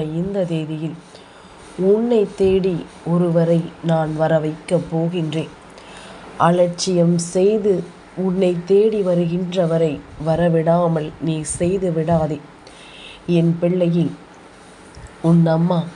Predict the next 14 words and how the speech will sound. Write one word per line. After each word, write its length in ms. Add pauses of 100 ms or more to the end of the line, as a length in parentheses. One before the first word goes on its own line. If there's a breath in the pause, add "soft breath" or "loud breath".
(400)
உன்னிடத்தில் 720 (200)
ஓர் 200
விஷயத்தை 680 (280)
கொண்டு 340
வந்து 360
சேர்க்கிறேன் 760
என்றால், 440 (840 loud breath)
நிச்சயமாக 840 (400)
அதற்கு 460
பின்னால் 520 (440 loud breath)
உன்னுடைய 580
வாழ்க்கை 600 (500)
உனக்கு 520 (320)
நிச்சயமாக 800